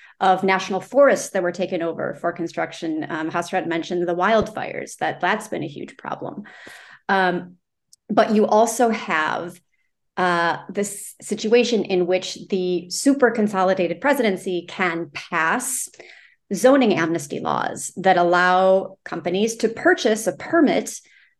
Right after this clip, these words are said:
to keep their not up to code building or illegal-, illegally built building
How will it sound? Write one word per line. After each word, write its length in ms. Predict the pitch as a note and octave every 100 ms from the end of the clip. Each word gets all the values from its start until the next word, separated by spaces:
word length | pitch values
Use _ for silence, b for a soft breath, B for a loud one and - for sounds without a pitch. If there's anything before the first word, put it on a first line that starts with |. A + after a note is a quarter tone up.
| _
to 120 | -
keep 540 | G#3+ - D#4+ G#4+ D4+ A3
their 540 | A#3 G#3 F#3+ F3+ - _ _ _ _
not 420 | F#3 G3+ A3 D4 -
up 160 | G#3 -
to 100 | G#3+
code 360 | - G#3 F3
building 480 | F#3+ B3 G#3+ F3+ F3
or 200 | - G3
illegal-, 580 | F#3+ A#3 A#3 A3 A#3 G#3+ -
illegally 600 | A3 A3+ A3 A3 A3 F3+
built 320 | D#3 G3 F#3+ -
building 600 | C#4+ A3+ F#3+ F#3+ F3+